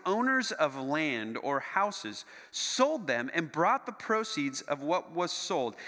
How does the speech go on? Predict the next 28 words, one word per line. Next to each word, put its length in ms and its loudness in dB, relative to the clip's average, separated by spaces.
and 300 2
laid 240 2
it 140 0
at 300 2
the 120 0
apostles' 720 -2
feet, 500 -6
and 140 4
it 40 0
was 180 2
distributed 800 0
to 100 -2
each 480 -4
as 240 -2
any 300 0
had 600 -2
need." 460 -4
This 260 2
is 180 -2
crazy 1120 -2
charity 540 -4
right 160 -6
here. 320 -10
To 160 -2
give 720 0
up 540 0
the 80 -6
selling 840 -4